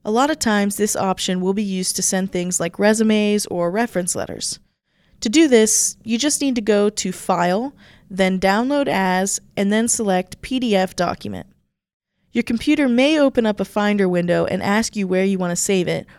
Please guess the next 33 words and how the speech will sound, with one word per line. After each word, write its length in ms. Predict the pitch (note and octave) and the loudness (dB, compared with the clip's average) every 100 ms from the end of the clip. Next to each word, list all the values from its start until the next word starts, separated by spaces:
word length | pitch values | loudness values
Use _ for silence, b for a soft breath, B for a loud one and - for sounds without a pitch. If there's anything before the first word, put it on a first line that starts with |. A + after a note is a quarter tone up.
| b - | b -6
or 180 | C4+ D4 | 0 2
your 160 | C#4 | 2
computer 460 | B3 G#3+ - A#3 A3+ | 2 -2 -2 2 4
may 180 | G3+ G#3 | 4 2
be 100 | A3 | 0
set 400 | - F#3+ F#3 - | 0 0 0 -2
to 220 | - F3+ - | -4 -2 0
automatically 600 | G3+ G#3+ G3+ G3 - F3+ | 0 2 2 0 -2 -2
save 380 | - F#3+ G3 | 0 0 2
it 160 | G#3 - | 2 0
to 80 | F#3+ | -4
a 60 | |
certain 340 | F3+ - F3+ F#3 | -2 -4 -4 -4
location. 640 | F3 - F3+ - - F#3 _ _ _ _ _ _ | -4 -2 -4 -4 -8 -14 _ _ _ _ _ _
If 100 | G#3 | -4
you 80 | G#3 | -2
don't 280 | G3 B3 D4+ | 2 2 2
get 120 | D4 | 0
a 60 | B3+ | 0
dialog 580 | G#3 G#3 G#3+ G#3+ G#3+ A3 | 2 2 2 2 0 0
asking 400 | G3+ G3+ - A3 | 0 0 0 -2
you 140 | G#3 F#3+ | -2 0
where 180 | F3+ F#3+ | 0 0
to 80 | |
save 320 | G3 F#3 F3+ G#3+ | 0 0 0 2
it, 180 | A#3+ B B B | 0 B B B
check 260 | - C#4 C4+ | -2 0 0
your 100 | G#3 | 0
desktop, 680 | G3+ - - B3 A#3+ A#3 - - - | 2 2 0 2 2 0 -4 -12 2
documents, 720 | G3+ G#3 - G#3+ G3+ G3+ - | 2 2 0 0 0 -2 -2
or 120 | F3 | -2
downloads 600 | F3 G#3 A3+ G#3+ E3+ F3 | 0 2 2 2 0 -2
folders. 580 | - D#3 - F2+ - - | -4 -4 -4 -4 -6 -8